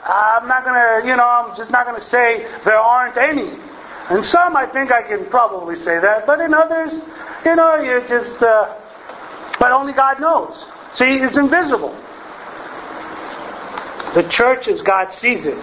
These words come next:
He sees what we cannot see. He can see into every corner of the world, into every country, every part where there may be a believer. Now,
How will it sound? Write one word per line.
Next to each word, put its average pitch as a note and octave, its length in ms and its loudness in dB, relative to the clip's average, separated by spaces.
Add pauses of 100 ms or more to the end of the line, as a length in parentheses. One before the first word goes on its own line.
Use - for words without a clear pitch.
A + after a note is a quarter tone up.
He F3+ 120 -4
sees A#3+ 480 0 (500)
what A#3 220 4
we A#3 140 -2
cannot A3+ 680 0
see. F3+ 400 -6 (920)
He F#3+ 60 -4
can F#3+ 220 0
see A3+ 240 0
into A3 260 2
every G#3 200 0
corner G#3+ 500 4
of G3 100 -4
the G3 80 0
world, G3+ 460 4
into F3+ 500 0 (280)
every G3 200 2
country, G#3+ 580 0
every G3+ 220 0
part F#3+ 480 2 (680)
where F#3+ 200 4
there F#3+ 160 2
may F#3+ 200 2
be F#3 360 -2 (800)
a F#3 80 4
believer. F3+ 560 0 (2250)
Now, G#3+ 260 4